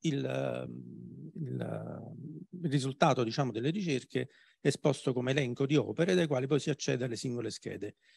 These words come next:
Singole schede che appunto, ehm, nella versi-, nel... accedendo com-, al back-end possono essere aggiornate. Naturalmente quello che vedete sono le immagini a corredo delle schede che sono appunto di tipo, eh, documentale, di tipo archivistico e non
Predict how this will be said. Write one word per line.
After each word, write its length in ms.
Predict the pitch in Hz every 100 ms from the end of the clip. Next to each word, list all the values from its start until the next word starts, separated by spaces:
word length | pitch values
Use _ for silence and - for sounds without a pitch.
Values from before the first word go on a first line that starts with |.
| _ _ _ _
Singole 360 | - 156 175 208
schede 380 | - 202 143
che 220 | 127 135 139
appunto, 560 | 156 151 127 123 -
ehm, 800 | 139 127 120 123 123 123 117 139
nella 280 | 160 147 147
versi-, 380 | 143 139 - 143
nel... 720 | 147 139 143 143 143 139 143
accedendo 640 | 139 131 135 - 147 185 143
com-, 160 | 143
al 240 | 151 127 127
back-end 640 | 180 - 120 113 127 165
possono 340 | 147 - 143
essere 280 | 123 - 147
aggiornate. 680 | 143 180 165 123 110 120 120 - - - - -
Naturalmente 460 | 131 147 190 165
quello 180 | 147 151
che 100 | 139
vedete 400 | 135 160 165 147
sono 240 | 147 131
le 80 | 131
immagini 480 | 135 143 147 135 131
a 80 | 127
corredo 440 | 139 131 135 123
delle 200 | 127 117
schede 420 | 117 - 175 135
che 100 | 117
sono 240 | - 135 117
appunto 320 | - 123 -
di 120 | -
tipo, 460 | 117 131 139 127 123 _ _ -
eh, 440 | 127 107 107 107
documentale, 760 | 104 113 120 123 120 147 127 110
di 100 | 117
tipo 200 | 123 -
archivistico 720 | - 135 139 - - 123 117
e 40 | 117
non 500 | 117 120 117 110